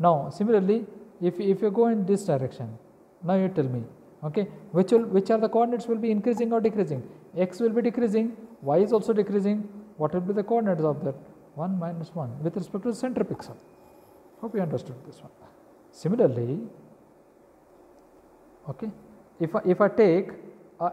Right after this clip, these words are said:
F, this is what the W, this is, these are what, like, a coordinates of a W which is mentioned here. Similarly, if I, if I consider a same F,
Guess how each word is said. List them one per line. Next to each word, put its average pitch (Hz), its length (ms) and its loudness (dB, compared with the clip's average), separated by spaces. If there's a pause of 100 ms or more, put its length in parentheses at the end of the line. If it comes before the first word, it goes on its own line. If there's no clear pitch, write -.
F, 226 140 0 (200)
this 185 180 -2
is 233 100 -8
what 202 240 2
the 254 60 6
W, 240 340 2 (260)
this 170 160 0
is, 190 120 -4
these 180 200 -2
are 190 120 2
what, 175 280 0
like, 208 200 -2
a 262 100 -8 (320)
coordinates 185 400 2
of 160 160 -4
a 190 60 0
W 165 360 0 (280)
which 147 160 -4
is 196 120 0
mentioned 214 360 -2
here. 117 160 -6 (340)
Similarly, 190 640 2 (100)
if 175 120 -2
I, 214 160 2
if 190 140 0
I 196 80 4
consider 175 640 2 (520)
a 147 80 -8
same 208 360 2 (540)
F, 175 140 6